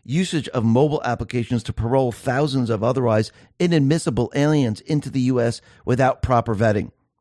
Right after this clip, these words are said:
And really think about this. The people now, and they, uh, the people now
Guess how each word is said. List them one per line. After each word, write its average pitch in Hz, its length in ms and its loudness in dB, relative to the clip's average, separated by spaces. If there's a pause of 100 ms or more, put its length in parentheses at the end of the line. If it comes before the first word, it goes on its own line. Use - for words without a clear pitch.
(560)
And 135 160 0
really 190 200 -2
think 180 180 -6
about 113 240 -4
this. 87 300 -12
The 139 80 -8
people 190 300 -6
now, 151 300 0 (320)
and 127 140 0
they, 127 220 0
uh, 127 100 -6
the 117 140 -6
people 214 200 -6
now 156 260 0